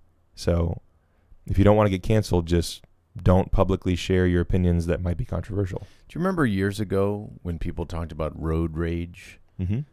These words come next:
Speaker 2: and people were pulling guns in traffic and, and all that kind of stuff?
Speaker 1: Yeah.
Speaker 2: I think now that's been transferred to the internet.
Speaker 1: There's definitely a lot of rage there. That's for sure.
Speaker 2: It's,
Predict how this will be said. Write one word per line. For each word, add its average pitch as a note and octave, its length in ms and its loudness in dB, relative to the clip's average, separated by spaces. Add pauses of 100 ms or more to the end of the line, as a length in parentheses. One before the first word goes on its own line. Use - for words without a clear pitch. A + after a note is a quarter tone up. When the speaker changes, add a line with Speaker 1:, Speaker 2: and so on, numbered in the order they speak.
(120)
Speaker 2:
and F2+ 120 -6
people D#2+ 220 -2
were E2 140 -4
pulling E2+ 440 -4
guns D#2+ 680 -4
in D#2 140 -6
traffic D2+ 680 -8
and, C#2+ 280 -8 (420)
and F2 100 -6
all D#2 140 -2
that D#2 80 -6
kind D2+ 140 -8
of C#2+ 80 -10
stuff? D2 260 -10 (180)
Speaker 1:
Yeah. F2+ 120 0
Speaker 2:
I - 20 0
think C3+ 240 2
now A2 460 -2
that's F2+ 300 -6
been E2 160 -4
transferred C#2+ 800 -10
to - 100 -16
the C#2 320 -12
internet. B1+ 560 -14 (520)
Speaker 1:
There's F2 280 2
definitely F#2 400 2
a F2+ 40 2
lot F2+ 160 2
of F2+ 60 0
rage E2+ 380 -2
there. A#1 260 -10 (220)
That's E2+ 180 -8
for - 140 -14
sure. - 240 -14 (160)
Speaker 2:
It's, - 280 -12